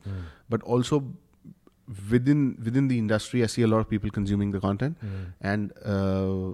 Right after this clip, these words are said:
Speaker 2: asking me, you know, if they know me or whatever, that, you know, if they have any questions or anything. So I see a lot of agents also approaching me, "Oh, you know, uh, I saw this, uh, can you tell me where it is or what it is?" And multiple questions. So it's, it's also gives you a lot of credibility within the market,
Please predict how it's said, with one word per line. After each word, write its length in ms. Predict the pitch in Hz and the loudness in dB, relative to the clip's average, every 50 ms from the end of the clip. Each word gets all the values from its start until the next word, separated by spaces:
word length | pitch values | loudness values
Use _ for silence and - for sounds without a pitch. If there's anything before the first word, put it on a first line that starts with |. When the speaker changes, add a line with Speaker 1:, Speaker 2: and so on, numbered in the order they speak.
| - _ _ - | -8 _ _ -6
Speaker 2:
asking 360 | 95 98 98 - - 113 104 | -4 -4 -4 -4 -4 -4 -2
me, 340 | 104 104 98 98 95 - - - - | -2 -2 -2 -4 -4 -6 -8 -14 -12
you 160 | - 104 98 | -8 -6 -4
know, 200 | 95 95 92 - | -4 -4 -4 -6
if 140 | - 98 90 | -6 -6 -4
they 80 | 95 95 | -4 -4
know 160 | 95 98 98 | -2 -2 -2
me 240 | 98 98 95 95 95 | 0 -2 -2 -2 -2
or 260 | 92 92 92 92 90 | -2 -2 -2 -2 -2
whatever, 320 | - - 98 98 98 95 92 | -2 -2 -2 -2 -2 -4 -4
that, 180 | 98 98 95 - _ _ - | -4 -6 -6 -8 _ _ -8
you 140 | 98 95 | -6 -4
know, 60 | 92 95 | -4 -4
if 140 | 95 - - | -6 -8 -8
they 80 | 101 | -8
have 140 | 90 95 90 | -6 -6 -4
any 160 | 95 92 90 | -4 -6 -6
questions 460 | - - 95 90 - - 95 92 90 92 | -6 -6 -6 -6 -6 -6 -6 -4 -4 -4
or 20 | 92 | -4
anything. 240 | 92 98 113 120 120 - - - - | -4 -4 -4 -6 -8 -10 -18 -20 -16
So 120 | - - 123 | -4 -4 -4
I 20 | |
see 160 | 113 - 143 147 | -2 0 0 0
a 60 | 139 | 2
lot 140 | 127 127 135 | 2 2 0
of 100 | 131 135 - | -2 -2 -2
agents 340 | 127 127 123 135 139 123 135 | -2 -2 0 0 0 0 0
also 200 | 123 120 139 123 | 0 2 2 0
approaching 420 | 110 - 113 110 - 117 110 107 | 0 0 -2 -2 -2 -2 -2 -2
me, 180 | 107 110 107 104 - - - - _ _ - | -2 -2 -4 -4 -8 -16 -20 -20 _ _ -2
"Oh, 140 | 110 110 | 0 0
you 140 | 110 104 104 | 0 0 0
know, 340 | 101 104 101 101 101 95 - | 0 0 -2 -2 -4 -4 -2
uh, 380 | 92 95 92 92 92 90 90 - - - | 0 0 0 0 0 -2 -4 -6 -6 -8
I 40 | 95 | -8
saw 160 | - - 101 | -4 -4 -4
this, 320 | 98 98 92 - - - | -2 -2 -4 -4 -8 -8
uh, 300 | 92 92 92 92 90 85 - | -6 -4 -4 -4 -4 -6 -6
can 140 | - 98 98 | -6 -4 -4
you 60 | 95 | -4
tell 120 | 90 98 95 | -4 -4 -4
me 120 | 98 98 | -2 -2
where 180 | 92 92 98 95 | 0 0 0 0
it 120 | 90 - | 0 -2
is 260 | 92 92 90 90 87 - | -2 -4 -4 -4 -6 -8
or 120 | - 92 | -8 -8
what 200 | 90 95 95 95 | -6 -6 -6 -6
it 100 | 90 - | -6 -4
is?" 320 | 95 90 90 90 90 90 - - - - - _ _ _ - | -4 -4 -4 -4 -6 -10 -14 -20 -20 -20 -20 _ _ _ -12
And 300 | - 90 90 92 90 - - | -8 -6 -6 -6 -8 -8 -8
multiple 320 | - 107 127 143 147 151 139 | 0 2 2 2 2 -2 -2
questions. 340 | - 135 117 107 120 104 - | 0 0 0 0 0 -2 -2
So 120 | 120 - | -2 0
it's, 200 | 135 139 - - | 0 -2 -2 0
it's 220 | 127 147 151 - - | -4 -2 -2 -4 -4
also 300 | - 139 147 151 - 196 | 0 2 2 2 2 0
gives 280 | 175 135 135 143 143 156 | 0 0 -2 -2 0 0
you 80 | 170 | 0
a 60 | 147 123 | 2 2
lot 40 | 135 | 0
of 120 | 147 - - | -2 -2 -2
credibility 580 | - 113 107 113 123 131 135 135 - 156 156 | -2 0 2 2 0 0 -4 -2 -4 -4 -6
within 360 | 131 107 101 107 107 120 127 | -6 -4 -2 0 0 2 2
the 80 | 120 107 | 2 0
market, 280 | 95 90 - - 87 | 0 -2 -2 -4 -6